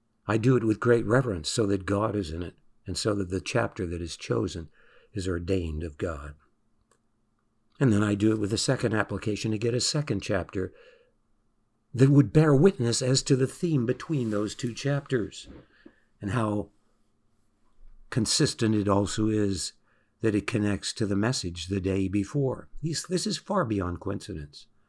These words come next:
It's obviously the hand of God that is in this. And so I want to share with you the two chapters I received today, and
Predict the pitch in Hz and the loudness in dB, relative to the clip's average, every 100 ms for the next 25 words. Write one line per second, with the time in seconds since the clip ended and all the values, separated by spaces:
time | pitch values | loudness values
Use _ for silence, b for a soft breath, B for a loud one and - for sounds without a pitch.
0 | _ _ _ - 107 98 95 78 - 92 | _ _ _ -6 -4 -2 -4 -4 -6 -6
1 | 90 80 95 92 90 95 92 85 73 82 | -6 -4 -4 -4 -6 -4 -4 -4 -6 -8
2 | 82 78 98 95 69 - - _ _ _ | -10 -10 -10 -10 -12 -18 -20 _ _ _
3 | _ _ _ _ _ _ _ _ _ _ | _ _ _ _ _ _ _ _ _ _
4 | _ _ _ _ _ _ _ _ _ _ | _ _ _ _ _ _ _ _ _ _
5 | _ _ _ _ _ _ _ _ - 95 | _ _ _ _ _ _ _ _ -14 -6
6 | 110 101 104 104 98 110 101 104 107 117 | -2 0 0 -2 -2 -4 -2 -2 -2 -6
7 | 92 - 104 - 104 95 - 98 90 90 | -6 -6 -8 -4 -4 -4 -6 -8 -6 -6
8 | 90 - - 110 95 - 87 87 98 127 | -6 -6 -6 -6 -8 -10 -6 -4 -4 -4
9 | 90 | -6